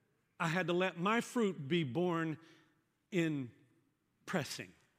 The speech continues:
I'm a better pastor because of it. So I want to round out this message.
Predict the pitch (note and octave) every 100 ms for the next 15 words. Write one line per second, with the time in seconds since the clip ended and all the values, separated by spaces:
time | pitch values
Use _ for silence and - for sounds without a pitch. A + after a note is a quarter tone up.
0 | _ _ _ _ _ _ _ _ _ _
1 | _ _ _ _ _ _ _ _ _ _
2 | - D3+ C#3 C#3 C3+ C3 F#3 D3 - G2
3 | - C3 A#2+ A2+ D#3+ _ _ _ _ _
4 | _ _ _ _ _ _ _ _ _ _
5 | _ _ _ _ _ _ _ _ _ _
6 | _ _ _ _ _ - D3 C#3+ D3+ C#3+
7 | D#3+ E3+ F3+ E3+ E3 - D3 C3+ C#3 B2